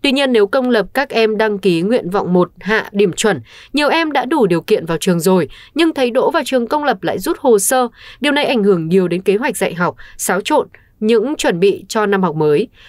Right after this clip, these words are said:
Vì vậy, để đảm bảo số lượng đầu vào, nhà trường đành phải thu hồ sơ theo cách thức như hiện tại.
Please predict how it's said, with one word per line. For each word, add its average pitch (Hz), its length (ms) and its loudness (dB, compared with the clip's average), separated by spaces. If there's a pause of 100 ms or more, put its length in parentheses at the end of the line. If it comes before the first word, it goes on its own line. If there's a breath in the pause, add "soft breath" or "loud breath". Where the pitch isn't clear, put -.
Vì 320 100 0
vậy, 269 160 0
để 247 120 2
đảm 226 160 0
bảo 214 160 -2
số 202 160 2
lượng 254 200 0
đầu 185 160 2
vào, 165 380 -2
nhà 233 160 0
trường 226 300 0
đành 202 200 2
phải 185 280 0
thu 294 220 -2
hồ 233 180 2
sơ 233 400 0
theo 190 140 0
cách 269 200 -6 (100)
thức 339 220 -2
như 196 160 2
hiện 175 220 2
tại. 175 200 -4